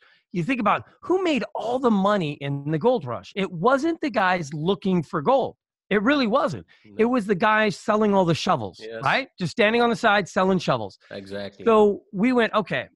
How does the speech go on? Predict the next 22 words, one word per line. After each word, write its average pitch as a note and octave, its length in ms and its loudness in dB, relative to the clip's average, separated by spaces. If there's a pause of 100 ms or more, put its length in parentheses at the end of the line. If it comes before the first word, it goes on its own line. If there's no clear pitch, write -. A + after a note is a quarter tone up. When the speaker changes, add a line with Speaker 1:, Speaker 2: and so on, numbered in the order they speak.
Speaker 1:
we've E3 160 -6
got G3+ 260 0
this F#3+ 160 -8
cannabis A#3 520 -2
boom G#3 260 2
happening. E3+ 640 -4
We've D3 140 -6
got F3 180 0
the F3 80 -8
green G#3+ 380 0
rush F3+ 240 -2
that's E3+ 160 -8
happening, D#3+ 360 -4
America's F#3 460 -2
green E3+ 240 -4
rush. D3+ 320 -6 (640)
What G3+ 160 4
do D4+ 100 0
we C#4 160 0
do G#3 280 0
about B2+ 340 -2
that? A2+ 160 -8